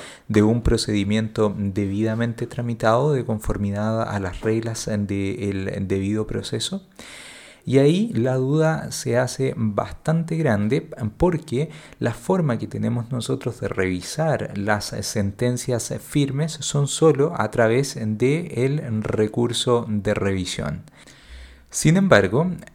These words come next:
existe una línea interpretativa que es la que promueve la propia Corte Interamericana de Derechos Humanos,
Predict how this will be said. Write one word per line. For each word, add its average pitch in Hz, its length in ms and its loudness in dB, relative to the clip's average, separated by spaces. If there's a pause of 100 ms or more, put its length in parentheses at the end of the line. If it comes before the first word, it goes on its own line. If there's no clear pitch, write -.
(100)
existe 131 680 0
una 123 500 2
línea 135 360 2
interpretativa 123 1300 4
que 110 200 6
es - 220 -4
la 98 220 4
que 95 140 -2
promueve 113 420 4
la 107 160 2
propia 113 300 2
Corte 120 260 0
Interamericana 110 720 2
de 110 100 4
Derechos 95 440 -2
Humanos, 110 440 0